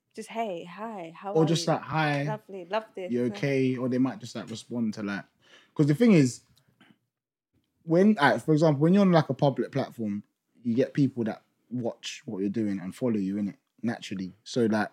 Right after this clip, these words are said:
Speaker 2: what tends to happen, if you're not following back, them back, it will go to, like, the requests. So they might be messaging or, like, commenting on your story, but you won't see it because they're in the request and you just see it building up. So it happens, but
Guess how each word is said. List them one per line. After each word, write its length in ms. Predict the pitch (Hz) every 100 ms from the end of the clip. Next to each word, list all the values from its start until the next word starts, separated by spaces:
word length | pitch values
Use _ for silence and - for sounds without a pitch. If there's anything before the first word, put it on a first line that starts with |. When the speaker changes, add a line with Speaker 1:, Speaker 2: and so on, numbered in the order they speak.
| _
Speaker 2:
what 180 | 110 107
tends 240 | 143 123
to 100 | -
happen, 500 | 110 123 - 101 104 123
if 140 | 104
you're 100 | 120
not 140 | 135 104
following 360 | 127 113 107
back, 220 | 95 - - -
them 180 | 104
back, 200 | 101 107 - -
it 60 |
will 80 | 101
go 140 | 107 107
to, 120 | -
like, 100 | 87
the 80 | 95
requests. 640 | 98 - 139 - - - _ _ _ _
So 100 | -
they 140 | 131 143
might 280 | 156 143 -
be 120 | 127
messaging 760 | 123 135 - 120 117 113 110 107 _ _ _ _ _ _ _ -
or, 160 | 104
like, 160 | 101 90
commenting 360 | - 135 107 110
on 100 | 107
your 100 | 98
story, 540 | - 147 139 101 117 151 -
but 180 | -
you 200 | 127 147 147
won't 280 | 131 117 -
see 280 | - 170 120
it 140 | - -
because 300 | 107 - 117
they're 140 | 107 113
in 80 |
the 80 | 107
request 460 | 98 - 123 - -
and 100 | 107
you 60 |
just 180 | 104 107
see 100 | -
it 120 | 101
building 320 | - 113 98 110
up. 240 | 110 _ _ _ _
So 120 | -
it 20 |
happens, 440 | 131 180 - 92 -
but 260 | 131 110